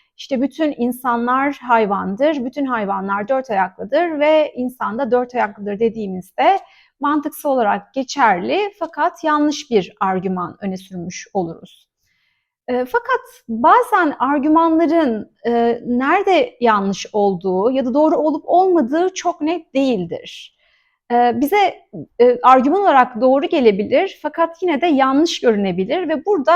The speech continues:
argümana direnmek gerekir. Burada da, e, vermeyi sevdiğim örneklerden birisi Epikürüs'ün ölüm korkusu hakkında, e, verdiği aslında basit argümandır. Epikürüs'e göre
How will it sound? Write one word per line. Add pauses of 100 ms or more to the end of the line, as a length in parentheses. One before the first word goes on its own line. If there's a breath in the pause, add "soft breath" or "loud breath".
(140)
argümana
direnmek
gerekir. (420 soft breath)
Burada
da, (140)
e,
vermeyi
sevdiğim
örneklerden
birisi
Epikürüs'ün
ölüm
korkusu
hakkında, (600 soft breath)
e, (340)
verdiği
aslında
basit
argümandır.
Epikürüs'e
göre